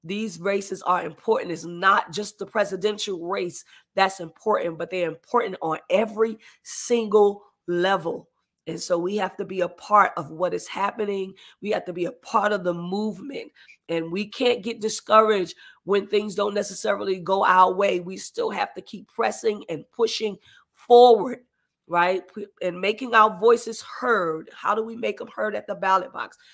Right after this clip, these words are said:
We wanna change Congress. We wanna make sure that January sixth never happens again, that there's never an insurrection in our country. There's never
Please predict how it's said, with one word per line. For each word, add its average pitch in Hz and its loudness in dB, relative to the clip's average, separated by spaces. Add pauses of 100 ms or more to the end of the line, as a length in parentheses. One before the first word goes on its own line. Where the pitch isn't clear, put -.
(100)
We 208 -6
wanna 226 2
change 220 -6
Congress. 220 0
We 226 -10
wanna 208 -6
make 214 -6
sure 220 2 (260)
that 190 -4
January 214 0
sixth - -4 (240)
never 220 0
happens 214 -2
again, 208 -4
that 196 -8
there's 185 -4
never 190 2 (260)
an 190 -4
insurrection 214 -2
in 202 -4
our 185 2
country. - -8 (260)
There's 185 -4
never 202 0